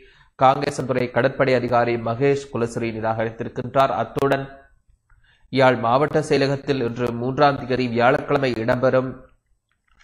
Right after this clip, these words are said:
அரச திணைக்கள அதிகாரிகள் மற்றும் மீனவர்களுக்கு, மீனவர் சங்க பிரதிநிதிகளுடனான கூட்டத்தில் இது தொடர்பில் முடிவு எடுக்கப்படும் என்றும் பருத்தித்துறை பிரதேச செயலகத்தை முற்றுகையிட்ட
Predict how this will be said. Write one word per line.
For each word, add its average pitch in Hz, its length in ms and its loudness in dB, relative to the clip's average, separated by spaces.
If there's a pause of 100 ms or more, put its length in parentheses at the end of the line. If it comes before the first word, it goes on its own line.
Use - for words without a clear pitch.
(180)
அரச 139 380 2
திணைக்கள 131 560 0
அதிகாரிகள் 123 680 2 (600)
மற்றும் 127 420 0 (240)
மீனவர்களுக்கு, 139 840 2
மீனவர் 135 400 2
சங்க 131 180 2
பிரதிநிதிகளுடனான 127 1000 2
கூட்டத்தில் 127 460 0
இது 120 140 0
தொடர்பில் 123 440 0
முடிவு 135 240 2
எடுக்கப்படும் 127 540 0
என்றும் 123 340 0 (840)
பருத்தித்துறை 139 540 4
பிரதேச 139 440 0
செயலகத்தை 131 600 2
முற்றுகையிட்ட 131 560 0